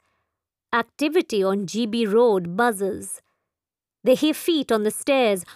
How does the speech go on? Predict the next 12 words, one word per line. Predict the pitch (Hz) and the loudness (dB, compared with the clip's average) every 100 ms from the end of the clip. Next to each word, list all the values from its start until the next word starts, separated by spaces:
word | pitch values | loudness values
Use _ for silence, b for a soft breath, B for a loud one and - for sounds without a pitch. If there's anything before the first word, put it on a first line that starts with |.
| B | B
knocking | 294 339 330 233 | 2 2 2 0
at | 208 202 | 0 0
the | |
barred | 202 220 208 214 | 2 2 2 2
door, | 262 262 196 190 _ _ _ - | 2 4 2 -2 _ _ _ -4
customers | 196 - 202 196 190 | -4 -4 -6 -4 -6
finally | - 240 247 254 247 226 | -2 0 0 0 -2 -2
giving | 233 233 220 | -2 -2 -2
up. | 190 - - _ _ _ _ _ _ - | -2 -4 -18 _ _ _ _ _ _ -6
The | 214 | -4
sounds | - 240 214 185 190 | 2 2 2 -4 -8
fade. | - 220 190 175 - | -6 -4 -4 -8 -16